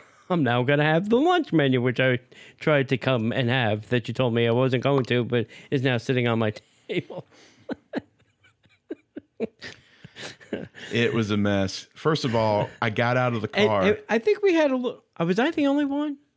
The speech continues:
Speaker 1: No.
Speaker 2: What?
Speaker 1: Yeah, I was the only one that really ordered lunch. The rest of you ordered off the brunch menu.
Speaker 2: Yeah, I ordered the, no, no, I didn't order the brunch menu. I ordered the lunch menu.
Speaker 1: Oh,
Speaker 2: I had
Speaker 1: did
Speaker 2: the
Speaker 1: you?
Speaker 2: steak and frites.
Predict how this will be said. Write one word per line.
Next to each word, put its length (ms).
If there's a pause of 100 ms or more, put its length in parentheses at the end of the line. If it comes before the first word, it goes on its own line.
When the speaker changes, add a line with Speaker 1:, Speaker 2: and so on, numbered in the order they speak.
Speaker 1:
No. 320 (160)
Speaker 2:
What? 420
Speaker 1:
Yeah, 180
I 100
was 100
the 80
only 160
one 160
that 100
really 240
ordered 240
lunch. 320
The 120
rest 200
of 60
you 180
ordered 320
off 160
the 120
brunch 300
menu. 220 (420)
Speaker 2:
Yeah, 240
I 120
ordered 280
the, 220 (380)
no, 400 (240)
no, 300 (180)
I 60
didn't 140
order 160
the 100
brunch 320
menu. 200
I 40
ordered 240
the 60
lunch 280
menu. 220 (100)
Speaker 1:
Oh, 40
Speaker 2:
I 20
had 80
Speaker 1:
did 120
Speaker 2:
the 60
Speaker 1:
you? 60
Speaker 2:
steak 220
and 120
frites. 500